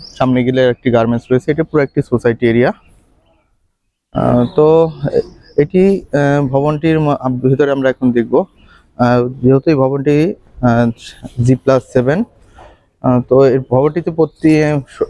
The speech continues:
এখানে হচ্ছে আড়াই কাঠা জায়গার উপর ভবনটি তৈরি করা। তো আমরা চলে যাব উপরে। আহ, তো উপরে যেতে যেতে কিছু কথা বলে নিই।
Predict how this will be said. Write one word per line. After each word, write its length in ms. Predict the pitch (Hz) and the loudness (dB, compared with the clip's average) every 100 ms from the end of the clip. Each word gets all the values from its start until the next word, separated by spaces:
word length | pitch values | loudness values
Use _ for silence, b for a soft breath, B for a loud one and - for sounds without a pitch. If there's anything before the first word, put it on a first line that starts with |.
| - | -2
এখানে 300 | 135 131 147 | -2 -2 0
হচ্ছে 240 | 151 151 151 | -2 -2 -2
আড়াই 180 | 139 147 | 0 0
কাঠা 200 | 165 170 | -2 -2
জায়গার 360 | 151 143 143 | 0 0 0
উপর 200 | 139 139 | 0 0
ভবনটি 380 | 123 120 127 139 | 0 -2 -2 -2
তৈরি 220 | 131 127 | 0 0
করা। 260 | 127 131 170 - b b b b b _ _ _ _ _ _ _ _ _ _ _ _ _ - 139 143 - - - _ _ _ _ _ _ _ _ _ _ _ - | 0 0 0 -4 b b b b b _ _ _ _ _ _ _ _ _ _ _ _ _ -6 -2 -4 -4 -14 -20 _ _ _ _ _ _ _ _ _ _ _ -4
তো 60 | |
আমরা 180 | 143 147 | 0 0
চলে 220 | 147 135 | 0 -2
যাব 140 | 131 135 | 0 0
উপরে। 480 | 147 139 123 131 | 0 0 0 2
আহ, 520 | 175 170 143 123 123 123 | 0 -2 0 2 2 0
তো 180 | 139 | 0
উপরে 220 | 143 170 170 | 2 0 0
যেতে 220 | 175 180 | 0 -2
যেতে 60 | |
কিছু 220 | 180 170 170 | -4 -6 -2
কথা 240 | 156 147 | -2 0
বলে 320 | 139 147 147 | 0 2 0
নিই। 280 | 147 143 220 | 0 -2 -2